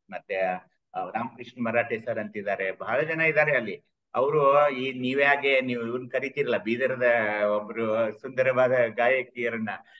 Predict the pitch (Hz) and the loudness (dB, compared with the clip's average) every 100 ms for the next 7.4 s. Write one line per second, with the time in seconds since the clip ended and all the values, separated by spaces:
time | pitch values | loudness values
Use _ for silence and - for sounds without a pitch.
0 | _ 127 139 120 123 147 156 160 151 156 | _ -8 0 2 4 4 4 2 2 2
1 | 160 143 147 - _ _ 123 135 151 156 | -2 -4 -6 -20 _ _ 0 0 2 2
2 | 160 160 156 147 135 127 123 123 - 143 | 4 4 6 6 4 4 2 0 0 0
3 | 113 101 117 127 131 127 123 120 120 - | -2 -2 0 0 -2 -4 -6 -6 -6 -6
4 | 98 - 143 160 156 143 151 151 156 147 | -8 0 2 4 4 2 -2 0 0 2
5 | 139 127 143 - 139 135 127 123 120 113 | 0 -2 -6 -6 -8 -6 -6 -6 -2 -2
6 | 113 113 107 104 90 - _ _ _ 123 | -2 -6 -10 -8 -12 -12 _ _ _ -4
7 | 127 131 110 139 | -4 -4 -6 -6